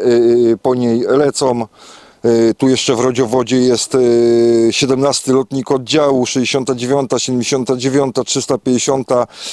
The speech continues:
ale jest jak również pojedynczy gołębie, które zdobywały pierwszy, czwarty, piętnasty, pięćdziesiąty piąty, pięćdziesiąty pierwszy, dziewięćdziesiąty czwarty,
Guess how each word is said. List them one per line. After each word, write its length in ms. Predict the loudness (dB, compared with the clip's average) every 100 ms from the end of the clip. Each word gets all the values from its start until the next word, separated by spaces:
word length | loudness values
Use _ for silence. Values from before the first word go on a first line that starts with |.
| -12 -4
ale 240 | 0 2 2
jest 280 | 2 2
jak 220 | 2 0 2
również 500 | 0 2 0 -2 -2
pojedynczy 580 | -2 0 -2 -2 -2
gołębie, 460 | 0 2 2 0 -2
które 300 | 0 0 0
zdobywały 680 | 0 -2 0 0 2 2 0 -6 -2
pierwszy, 360 | 0 0 -2
czwarty, 420 | -4 -2 -2 -2 -2
piętnasty, 560 | 0 0 0 0 -2
pięćdziesiąty 480 | 0 -2 0 -4 -4
piąty, 380 | -2 -2 -2 -2
pięćdziesiąty 1400 | -2 -2 -2 -4 -4 -2 -2 -2 -2 0 -2 -2 -4
pierwszy, 400 | 0 0 0 -2 -4 -10 -18 -10
dziewięćdziesiąty 880 | -2 0 0 -2 -2 -2 -2 0 0 -2 -4 0 0 0 0 -2 -6 -8 -4 -4 -2 -2 -2 -2 -4
czwarty, 500 | -2 -2 -2 0 -2